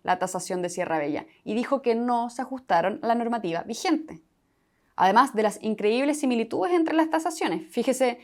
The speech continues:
que el informe final de cada uno tuvo una variación de solo un cero coma cuatro por ciento,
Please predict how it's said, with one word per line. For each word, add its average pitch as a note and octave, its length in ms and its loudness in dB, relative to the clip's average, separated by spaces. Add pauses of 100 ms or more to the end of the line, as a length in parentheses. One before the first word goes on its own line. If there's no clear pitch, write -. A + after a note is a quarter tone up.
(140)
que F#3+ 80 -4
el F#3 60 2
informe A3+ 280 2
final G#3 600 2
de F#3 100 0
cada G#3 240 6
uno F#3+ 320 -4 (280)
tuvo D4 280 2
una C4+ 200 2
variación B3 400 4
de D4 100 2
solo D4 260 0
un D4 100 0
cero - 320 -6
coma E4 160 2
cuatro D4 200 4
por B3 100 4
ciento, - 480 -8